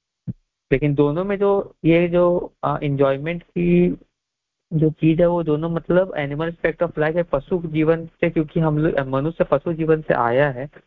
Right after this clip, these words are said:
तो इसीलिए जो पशु का व्यवहार है वो मनुष्य में उसी से इंस्पायर्ड है, फिर उसी, वहीं से आता है। लेकिन दोनों में अंतर ये है कि क्योंकि मनुष्य में एक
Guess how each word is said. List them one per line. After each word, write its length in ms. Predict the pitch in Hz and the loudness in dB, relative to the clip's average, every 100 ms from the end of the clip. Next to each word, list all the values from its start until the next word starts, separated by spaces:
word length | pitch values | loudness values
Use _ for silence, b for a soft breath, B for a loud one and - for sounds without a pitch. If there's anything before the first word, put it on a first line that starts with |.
| _ _ _ - | _ _ _ 2
तो 60 | |
इसीलिए 420 | 139 - 196 202 | 2 2 2 2
जो 400 | 196 202 196 - _ _ _ _ _ _ _ _ _ | 4 2 2 -2 _ _ _ _ _ _ _ _ _
पशु 460 | 143 139 196 202 196 - | -4 0 2 2 2 -4
का 180 | 180 175 | -4 0
व्यवहार 500 | 175 165 151 165 170 | -2 -2 -2 -2 0
है 100 | 170 | 0
वो 120 | 165 | 0
मनुष्य 500 | 147 147 156 - 170 | -2 -4 -6 -2 0
में 120 | 180 | 2
उसी 320 | - 143 175 | 0 2 2
से 160 | 175 180 | 2 0
इंस्पायर्ड 680 | 151 - - 127 131 156 175 | -2 -2 -4 -2 -2 -2 -4
है, 100 | 165 | -4
फिर 120 | 170 | -6
उसी, 300 | 170 - 143 | -6 0 2
वहीं 240 | 127 147 | 2 0
से 120 | 147 | 0
आता 320 | 135 110 - 123 | 0 -2 -6 -6
है। 180 | - - _ _ _ _ _ _ 135 | -8 -20 _ _ _ _ _ _ 0
लेकिन 280 | 135 170 151 | 2 0 2
दोनों 300 | 147 156 185 | 2 2 -2
में 140 | 202 | -2
अंतर 460 | - 151 143 196 190 | -4 -6 -2 -2 2
ये 180 | 196 | 2
है 120 | 196 196 | 2 2
कि 140 | 196 | -2
क्योंकि 840 | - - 170 190 - 202 208 208 - _ - | -8 -4 0 0 0 0 2 0 -4 _ -2
मनुष्य 580 | 147 147 175 - - 175 | 0 2 -2 -2 0 0
में 300 | 175 180 - | 2 0 0
एक 360 | 151 160 160 | 2 2 0